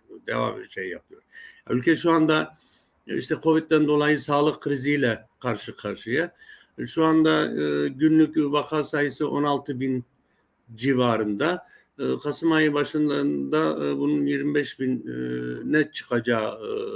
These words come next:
söyleniyor. E, bir tarafta durum buyken, yani sağlık krizi, e,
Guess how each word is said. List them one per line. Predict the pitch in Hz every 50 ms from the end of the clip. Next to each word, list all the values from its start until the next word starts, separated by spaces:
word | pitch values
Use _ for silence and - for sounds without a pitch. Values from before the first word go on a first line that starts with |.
| 107 107 104 107 - _ _ _ _ _ _
söyleniyor. | _ - - - 147 139 127 117 113 110 98 104 117 143 170 180 - - _ _ _ _ _ _ _ _ _ _
E, | - - 131 - 123 110 110 107 107 104 104 - - - - 311 - - - - - _ _ _ _ _ _ _ _ _ _ _ _ _ _ _ _ _ _ _ -
bir | 165 156
tarafta | - 151 139 131 - - 143 135 131
durum | 151 147 147 131 127 127 139
buyken, | 170 160 127 - - 143 180 214 190 - - _ _ _
yani | - 135 113 110 110
sağlık | 107 - 143 139 139 135 123 127 -
krizi, | - 131 127 120 113 117 117 117 113 - - - -
e, | -